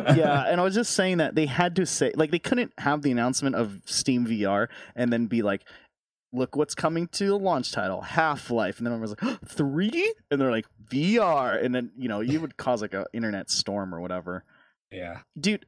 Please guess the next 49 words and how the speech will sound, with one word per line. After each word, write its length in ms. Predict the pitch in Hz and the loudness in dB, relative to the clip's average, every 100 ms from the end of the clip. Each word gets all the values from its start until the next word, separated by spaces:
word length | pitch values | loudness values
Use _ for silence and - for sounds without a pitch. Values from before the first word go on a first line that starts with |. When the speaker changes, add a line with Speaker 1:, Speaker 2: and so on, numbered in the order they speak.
| _ | _
Speaker 2:
Yeah, 140 | - | 0
Speaker 1:
what 80 | 269 | 0
Speaker 2:
you 60 | 101 | 0
know 80 | 113 | -4
what's 180 | 117 | -6
coming 220 | - 113 117 | -4 -4 -2
next? 200 | 131 - | -4 -2
Speaker 1:
<sighs> 60 | - | 0
Speaker 2:
Artifact 460 | 107 101 113 - | 0 0 -4 -4
V 160 | 104 92 | -6 -4
R. 340 | 80 73 - _ 110 | -4 -6 -10 _ -12
Speaker 1:
Oh, 260 | 98 - _ | -10 -10 _
gosh. 300 | 107 98 - | -2 -2 0
Yeah, 120 | 175 | 0
and 140 | 220 - | 0 0
that's 180 | 269 302 | -2 0
the 80 | 392 | -2
thing, 220 | 277 262 | 0 -2
too, 180 | - 202 | 0 0
is, 140 | 139 | 2
like, 220 | 135 113 - - _ 185 | 0 -2 -12 -20 _ -2
here's 220 | 285 311 | 0 0
the 60 | |
thing, 220 | 233 165 135 | -2 0 2
like, 280 | 117 - - - _ - | 0 -4 -20 -20 _ -14
Valve 440 | 107 143 202 285 | -2 2 2 0
hasn't 400 | 277 175 185 196 - | -2 -2 -2 -4 -4
actually 340 | 127 - 156 | -4 -2 -4
created 380 | - 131 131 123 | -2 -4 -2 -2
a 80 | 117 | -2
new 220 | 107 117 | -2 -4
game 340 | 101 92 117 | -4 -6 -6
in 200 | 78 101 | -6 -8
so 260 | 95 - 113 | -6 -4 -4
long. 380 | 98 95 90 95 | -4 -6 -6 -6
They 100 | 131 | -4
just 180 | 185 117 | -4 -6
yoink 380 | 104 101 139 | -6 -6 -4
other 200 | 110 104 | -4 -4
properties. 760 | 101 101 98 - 82 58 - - _ _ _ _ _ _ _ _ _ _ _ - | -6 -6 -6 -8 -14 -12 -8 -8 _ _ _ _ _ _ _ _ _ _ _ -2
Speaker 2:
Pretty 140 | 147 | 2
Speaker 1:
You 100 | 165 | 4
know 60 | - | 2
what 80 | |
I 40 | 147 | 2
Speaker 2:
much. 20 | |
I 20 | |
Speaker 1:
mean? 60 | |
Speaker 2:
mean, 100 | 120 | 2